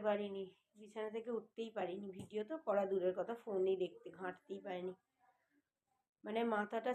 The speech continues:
চোখটা খুললেই মাথা ঘুরছে, এমন অবস্থা। কালকে তো মাঝরাতে দালানে ধরাস করে পড়েই গেলাম, আবার ঘরে পড়লাম,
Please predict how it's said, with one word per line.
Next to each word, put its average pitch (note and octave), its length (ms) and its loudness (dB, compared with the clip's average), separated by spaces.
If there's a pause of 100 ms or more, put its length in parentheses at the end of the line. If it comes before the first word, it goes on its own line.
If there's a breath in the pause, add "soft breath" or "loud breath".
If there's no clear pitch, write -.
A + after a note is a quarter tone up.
(100)
চোখটা A3+ 320 2 (140)
খুললেই A#3 400 2 (100)
মাথা G3+ 280 2
ঘুরছে, G#3+ 280 -4 (120)
এমন G#3+ 160 2 (120)
অবস্থা। G#3 260 0 (100)
কালকে F#3+ 300 2
তো B3 40 4 (140)
মাঝরাতে A3 540 4 (840)
দালানে G#3 360 4 (120)
ধরাস G3 380 2
করে B3 140 8 (120)
পড়েই G3+ 360 0
গেলাম, B3+ 240 2 (200)
আবার G#3+ 180 -4 (140)
ঘরে G#3 280 -2
পড়লাম, A#3+ 380 -4